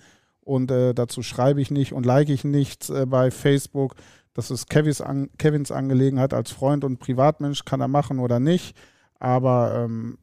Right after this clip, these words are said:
ich hätte es mir, glaub ich, erspart und hätte ihn privat angerufen, hätte gesagt, „Junge, ich steh dir bei, glaub mir, wenn du zu uns kommst, alles wird gut.“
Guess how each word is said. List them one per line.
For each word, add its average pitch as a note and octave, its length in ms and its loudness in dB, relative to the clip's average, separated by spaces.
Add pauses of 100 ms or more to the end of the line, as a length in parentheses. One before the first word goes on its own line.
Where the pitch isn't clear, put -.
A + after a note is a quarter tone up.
(120)
ich D3+ 140 -8
hätte E3+ 140 4
es - 60 -10
mir, B2+ 100 -2
glaub A2+ 220 0
ich, A2+ 120 -6
erspart B2+ 500 0
und B2 160 -6
hätte C3+ 160 0
ihn A#2+ 220 -2 (180)
privat C3 380 2
angerufen, B2 500 -2
hätte A#2+ 140 -6
gesagt, B2+ 320 -4 (180)
„Junge, C3 400 0 (540)
ich D3 160 -10
steh C#3 180 2
dir B2+ 140 4
bei, B2+ 320 4
glaub C3 280 2
mir, C3 120 -4
wenn B2+ 80 -2
du A#2+ 80 -4
zu - 140 -10
uns C3 220 -4
kommst, B2+ 240 -4
alles B2+ 320 0
wird B2 200 0
gut.“ D#3 300 2